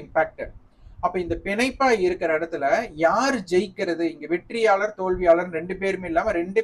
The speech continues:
பேருமே ஒரு பலமற்றவர்களா இங்க இருக்காங்க. அப்ப அதனாலதான் இந்த பிணைப்பு. அதுக்கப்புறம் பாத்தீங்க அப்படின்னா கால் ஆப்ஷன்ஸ் கீழே வராங்க, புட் ஆப்ஷன்ஸ் மேல போறாங்க. இந்த இடங்கள்ல இங்கதான் காமா எஃபெக்ட் உங்களுக்கு கிடைக்குது. காமா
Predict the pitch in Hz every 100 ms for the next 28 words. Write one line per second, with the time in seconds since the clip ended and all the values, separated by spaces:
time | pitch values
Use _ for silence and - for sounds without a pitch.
0 | 214 196 165 175 247 262 _ _ 165 175
1 | 226 330 - - - - _ _ 147 175
2 | 226 269 254 220 190 170 185 185 160 151
3 | 160 143 123 - - - 170 - 202 208
4 | 196 247 214 175 - 185 202 185 - -
5 | _ _ _ _ _ 131 175 247 247 220
6 | 262 - 202 190 190 196 185 156 131 131
7 | 151 202 - - 170 180 226 233 233 208
8 | - 185 185 175 165 160 220 - 185 226
9 | 208 208 226 - 165 170 165 156 143 123
10 | - - - - _ 175 214 208 196 240
11 | 247 247 214 190 - 175 196 220 202 196
12 | 254 180 185 233 254 226 180 - - 175
13 | 160 156 - 160 151 151 127 160 202